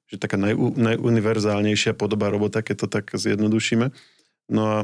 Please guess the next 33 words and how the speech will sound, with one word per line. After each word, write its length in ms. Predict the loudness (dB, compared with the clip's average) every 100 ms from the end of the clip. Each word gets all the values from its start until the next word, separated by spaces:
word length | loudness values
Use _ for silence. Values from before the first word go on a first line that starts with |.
| -6 _ _ _
to 140 | 0 2
už 140 | 2
je 20 |
vlastne 300 | 2 0 -2
teraz, 300 | 0 0 0 0
že, 220 | -2 0
že, 240 | -2 0
že, 80 | 2
že 220 | 2 2 2
biznisy, 400 | 2 0 0 0
povedzme, 380 | 0 0 0 2
na 80 |
monitorovanie 800 | 2 2 0 0 0 0 0 2
nejakých, 540 | 2 0 0 -2 -2 0
nejakých 420 | 0 0 -2 -2
staníc, 480 | -2 0 2 2 2
kde 220 | 0 0
je 60 | -2
ťažký 220 | -2 -4
prístup, 480 | -2 0 0 -4 -4
si, 320 | -2 -2 -2 -4 -18 _ -20
si 240 | -4 0
objednajú 460 | 2 2 2 2 2
robota, 400 | 2 0 0 -4
ktorý 320 | -2 -2 -2
tam 480 | 0 2 2 2 2
beha 300 | 0 0 -2
po 80 | -4
tom 320 | -2 -2 -2 -6 -20 _ -4
areále 640 | 0 2 2 2 0 0
a 80 | -2
kontroluje 560 | -2 -2 -2 0 2 2
veci 260 | 0 0